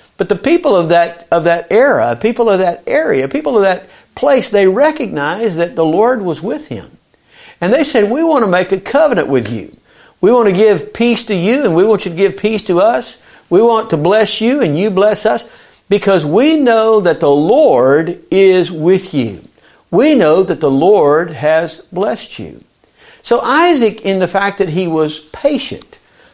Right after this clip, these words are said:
that he waited on the Lord for the Lord's timing, for the Lord to do what he would do, he both had an encounter with God and bore a testimony to the people that he was around.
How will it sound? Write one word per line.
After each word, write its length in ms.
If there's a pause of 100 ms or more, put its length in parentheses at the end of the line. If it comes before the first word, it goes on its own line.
that 140
he 100
waited 420
on 240
the 80
Lord 640 (260)
for 100
the 100
Lord's 440
timing, 560
for 100
the 80
Lord 240
to 80
do 160
what 140
he 140
would 200
do, 380 (500)
he 140
both 240
had 160
an 100
encounter 560
with 340
God 540 (440)
and 180
bore 200
a 40
testimony 840
to 120
the 80
people 640
that 160
he 160
was 180
around. 460